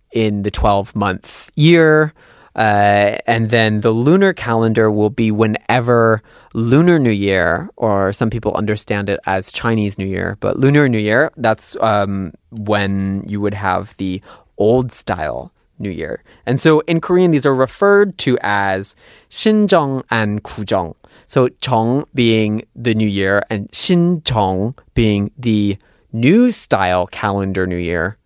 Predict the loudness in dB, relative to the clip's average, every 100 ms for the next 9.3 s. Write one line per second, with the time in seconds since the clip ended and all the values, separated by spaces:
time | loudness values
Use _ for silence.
0 | _ _ _ _ _ -2 0 -2 -4 -12
1 | _ _ -18 -4 2 2 2 0 -2 -6
2 | -12 -2 0 0 -2 0 -2 -2 _ _
3 | _ 0 2 4 4 2 -6 -2 0 2
4 | 0 -4 -4 -6 -6 -4 -6 -6 -4 -4
5 | -4 -8 -6 -2 2 2 4 2 2 2
6 | 0 -2 0 0 0 -4 -6 -2 0 0
7 | 0 -4 -4 -4 -8 -2 0 2 2 2
8 | -2 -8 -6 2 2 2 -2 -12 -12 0
9 | 2 2